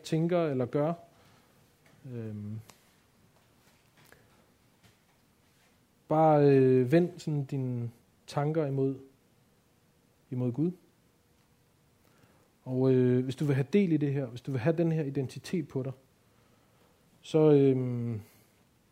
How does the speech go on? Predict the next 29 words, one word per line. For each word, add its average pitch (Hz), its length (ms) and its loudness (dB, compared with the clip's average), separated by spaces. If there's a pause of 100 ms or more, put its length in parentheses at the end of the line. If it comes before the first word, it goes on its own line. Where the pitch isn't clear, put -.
(220)
vil 139 80 -4
jeg 127 80 0
gerne 139 180 0
bede 147 140 2
en 131 100 -2
bøn 147 200 4
sammen 120 240 -10
med 110 80 -12
dig. 113 80 -10 (1040)
Og, 123 300 -4
øhm, 110 460 -6 (2000)
hvis 135 120 -8
det 170 120 2
her, 165 80 4
det, 143 300 2
øh, 113 300 -2
hvis 123 100 -12
det 160 120 -2
her, 143 80 0
det 127 100 -6
taler 175 260 -2
til 165 160 -6
dig, 170 100 -6 (840)
også 127 120 -6
det 160 100 0
her 151 100 2
om 139 160 -2
at, 123 220 -2
øhm, 110 520 -4